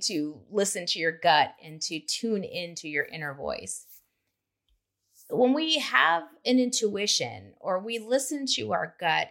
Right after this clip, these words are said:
it gives us this ability to understand something immediately without the need for, like, complete thinking or conscious reasoning, right?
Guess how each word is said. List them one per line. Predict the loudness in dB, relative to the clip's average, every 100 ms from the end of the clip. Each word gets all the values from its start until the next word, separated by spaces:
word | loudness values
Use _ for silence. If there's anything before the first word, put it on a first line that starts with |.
| _
it | 0 0 0
gives | -2 0 0
us | -6
this | -2
ability | -2 -2 -2 0 0
to | 0 0
understand | -2 -4 -4 -6
something | -8 -8 -10 -8
immediately | -8 -8 -10 -12 -12 -18 -20 -20 -20 -10 2
without | 4 6 6 6 4
the |
need | 0 2 0
for, | -4
like, | 0 4 4 2 _ -2
complete | -2 -2 -4 -4 -4 -12 -10 2
thinking | 4 4 0 -2 0
or | -2
conscious | -2 2 2 2 -2 -4
reasoning, | -8 -8 -8 -12 -20 _ _
right? | 2 6 8 6